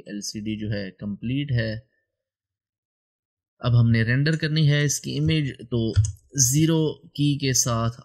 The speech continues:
आप जाएंगे modeling में जाने के बाद camera view में, Zero press करने के बाद camera जो है वो नहीं आया, तो इसका मतलब है या तो camera hide है या मैंने light and camera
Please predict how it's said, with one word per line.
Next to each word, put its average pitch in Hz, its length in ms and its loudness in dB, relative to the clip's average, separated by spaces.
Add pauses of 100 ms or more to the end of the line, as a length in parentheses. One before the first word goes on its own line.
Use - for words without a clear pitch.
आप 113 280 -8
जाएंगे 110 560 -2 (420)
modeling 107 420 -4
में 113 120 0
जाने 107 260 -2
के 117 140 -8
बाद 104 380 -4 (680)
camera 135 300 2
view 156 260 2
में, 156 240 0 (1800)
Zero 139 420 2
press 135 300 0
करने 131 260 -2
के 127 80 -10
बाद 120 260 -2
camera 117 320 0
जो 123 160 0
है 110 220 2
वो 110 280 -4
नहीं 123 280 2
आया, 113 260 -2
तो - 100 -12
इसका - 240 -2
मतलब 110 300 -6
है 113 80 -4
या 107 120 -4
तो 131 80 -10
camera 113 340 -6
hide 123 260 0
है 127 100 0 (1500)
या 127 260 0 (460)
मैंने 110 260 -2
light 117 320 0
and 117 180 0
camera 113 360 0